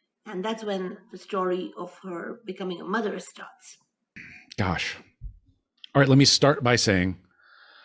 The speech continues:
Speaker 2: this is not the sort of movie I would ever choose to watch, uh, for the personal reasons, but also just because it's not,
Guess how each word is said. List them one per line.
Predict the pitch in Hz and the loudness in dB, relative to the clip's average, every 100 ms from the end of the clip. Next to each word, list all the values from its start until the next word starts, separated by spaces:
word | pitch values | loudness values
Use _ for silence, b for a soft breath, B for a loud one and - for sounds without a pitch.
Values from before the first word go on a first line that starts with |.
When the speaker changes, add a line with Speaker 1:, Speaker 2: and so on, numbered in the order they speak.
| b b b _ _ _ _ 123 | b b b _ _ _ _ 2
Speaker 2:
this | 123 - | 4 6
is | 104 | 4
not | 113 120 135 | 6 6 4
the | 123 | 2
sort | - 110 | 4 6
of | 101 | 6
movie | 101 95 95 - | 4 4 2 2
I | 107 | 0
would | 107 107 - - | 0 0 -2 0
ever | 113 113 | 2 2
choose | - 104 | 4 2
to | 90 | 2
watch, | 90 85 - - - _ _ _ _ - | -2 -4 -6 -10 -12 _ _ _ _ 0
uh, | 110 95 | 2 2
for | - - 139 | -2 6 8
the | 127 | 8
personal | - 139 147 127 | 6 6 8 8
reasons, | 127 123 123 - | 8 6 4 4
but | 139 - | 2 4
also | 147 139 180 | 4 4 6
just | 160 165 | 4 4
because | 180 170 165 | 2 4 4
it's | 156 | 6
not, | 156 156 151 | 6 6 4